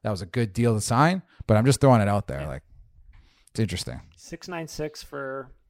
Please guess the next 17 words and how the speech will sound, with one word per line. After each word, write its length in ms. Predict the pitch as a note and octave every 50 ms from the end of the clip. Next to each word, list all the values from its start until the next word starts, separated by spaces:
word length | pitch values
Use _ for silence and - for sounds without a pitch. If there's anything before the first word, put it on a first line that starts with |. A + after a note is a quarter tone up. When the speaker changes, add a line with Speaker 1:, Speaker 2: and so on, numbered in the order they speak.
| _ _ _ _ _ _ _ _ _ _
Speaker 2:
for 120 | - A#2
what? 140 | A2+ B2 C3+ D#3+
He, 100 | F3+ F3+
I 40 | E3+
mean, 140 | D#3 C#3 -
it, 140 | - E3 E3+ _ _
it, 100 | E3 - _ _ _
it, 140 | D#3+ D3+ - _ _ _ _
it's 140 | - - -
solid. 480 | - - A2+ E3 - - A2 A2 A2+ C3+
It's, 160 | C3+ - -
it's 160 | - C3+ - -
good 340 | C#3 B2 E3 F3 F3 D#3 B2+
value. 400 | - A2+ A2+ B2 D3 F#3 G#3+ G#3+
It's 160 | - - -
not, 180 | D3 D3+ -
like, 380 | D3 B2+ A#2 B2 - - - -